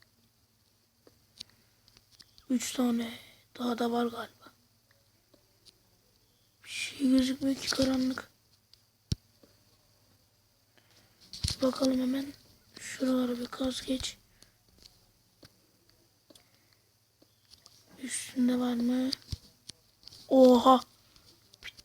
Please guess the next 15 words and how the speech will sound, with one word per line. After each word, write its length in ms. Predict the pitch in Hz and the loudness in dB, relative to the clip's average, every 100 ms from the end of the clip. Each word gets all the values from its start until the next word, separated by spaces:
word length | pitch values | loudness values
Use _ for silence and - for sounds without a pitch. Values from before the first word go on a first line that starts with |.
| _ - - - - | _ -20 -20 -18 -12
birkaç 380 | - 254 247 | -4 -2 0
tane 240 | 269 254 254 | 2 4 4
daha 180 | 254 262 | 4 2
bulduk. 400 | 240 - - - - - - - _ _ _ _ _ - _ _ _ _ _ _ _ _ _ _ _ _ _ - _ _ - - _ _ - - - _ - _ - - - | -2 -8 -18 -20 -20 -20 -20 -20 _ _ _ _ _ -20 _ _ _ _ _ _ _ _ _ _ _ _ _ -20 _ _ -20 -20 _ _ -20 -20 -20 _ -20 _ -20 -20 -4
Ee, 240 | 254 247 | -2 2
bu 100 | 262 | 6
arada 640 | 277 269 262 285 277 277 277 | 8 8 6 6 8 8 4
şey... 500 | - 285 262 254 262 - _ _ _ _ - - - - - - - - - - _ | 2 2 4 4 2 -10 _ _ _ _ -20 -20 -18 -16 -16 -18 -18 -20 -20 -20 _
Benim 400 | 240 247 262 277 | -6 2 6 6
sesim 380 | 247 262 269 269 | 6 6 6 4
önce, 680 | 285 294 285 254 285 320 320 - _ _ _ - | 6 8 8 10 10 10 6 -10 _ _ _ -4
e, 280 | 240 240 254 | 0 2 4
ama 420 | 254 262 262 254 - _ _ _ _ _ _ - - | 6 6 4 2 -6 _ _ _ _ _ _ -16 -4
<clears throat> 460 | 302 339 330 302 262 - _ _ _ - - | 4 8 8 8 6 -2 _ _ _ -20 -4
Facecam'deki 1160 | 269 262 254 - 269 262 254 - 262 262 240 | 2 4 4 6 6 6 4 2 2 2 2